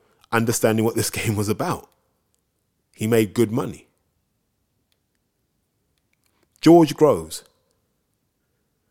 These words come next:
Anyone other than Chudinov holds the belt.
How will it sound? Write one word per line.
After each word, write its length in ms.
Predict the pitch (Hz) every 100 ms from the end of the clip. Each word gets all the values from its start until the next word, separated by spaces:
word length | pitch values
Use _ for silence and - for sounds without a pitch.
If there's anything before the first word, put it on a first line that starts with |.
| _ _ _ -
Anyone 420 | 180 220 226 214 -
other 220 | 180 160
than 220 | 180 180
Chudinov 560 | - 190 190 143 120 104
holds 640 | - - 147 143 120 110
the 80 | 117
belt. 460 | 123 127 98 -